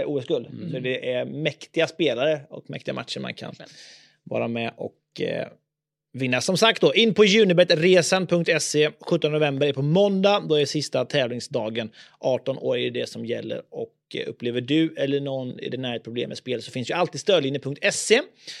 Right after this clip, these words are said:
Speaker 1: Och i samband med det så ska vi även lyfta det som vi alltid har i våra program, nämligen boostade odds. Eh, nej, just det, det här, förlåt.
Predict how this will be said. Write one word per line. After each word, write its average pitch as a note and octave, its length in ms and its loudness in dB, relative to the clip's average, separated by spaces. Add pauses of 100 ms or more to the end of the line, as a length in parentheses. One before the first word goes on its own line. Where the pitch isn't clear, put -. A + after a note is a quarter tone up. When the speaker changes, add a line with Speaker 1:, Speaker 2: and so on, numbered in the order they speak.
(400)
Speaker 1:
Och - 80 -2
i - 20 0
samband D#3+ 320 0
med E3 100 2
det E3 120 4
så D3 120 -2
ska E3 140 2
vi D#3+ 80 4
även D3 160 2
lyfta D3 600 -2
det C#3+ 320 0
som C3+ 180 -8
vi C#3 120 -2
alltid D3 380 -2
har C#3 160 0
i - 20 0
våra C3+ 160 0
program, E3 380 -2
nämligen C3 540 -2
boostade C#3 520 -2
odds. D3 540 -4
Eh, B2 640 -6
nej, B3+ 100 6
just C#4 120 2
det, G3+ 60 2
det F#3+ 80 4
här, A#3 120 4
förlåt. G#3+ 300 2